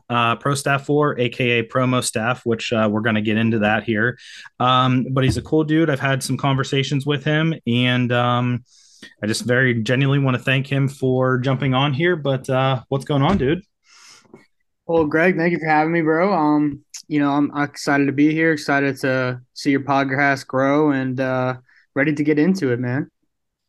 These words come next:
Speaker 1: Nice. Um, so one of the things that we have been asking, and unfortunately with it being, uh, you know, noon here, which I guess I could be drinking if I wanted to, but you're an
Speaker 2: <laughs>
Speaker 1: hour behind me.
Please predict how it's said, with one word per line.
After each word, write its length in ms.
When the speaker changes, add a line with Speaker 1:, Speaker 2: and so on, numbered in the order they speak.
Speaker 1:
Nice. 520
Um, 640
so 240
one 220
of 100
the 60
things 680
that 200
we 120
have 140
been 120
asking, 680
and 140
unfortunately 760
with 300
it 180
being, 440
uh, 680
you 60
know, 220
noon 420
here, 360
which 160
I 80
guess 240
I 80
could 320
be 120
drinking 400
if 120
I 60
wanted 320
to, 360
but 120
you're 180
an 80
Speaker 2:
<laughs> 60
Speaker 1:
hour 220
behind 440
me. 320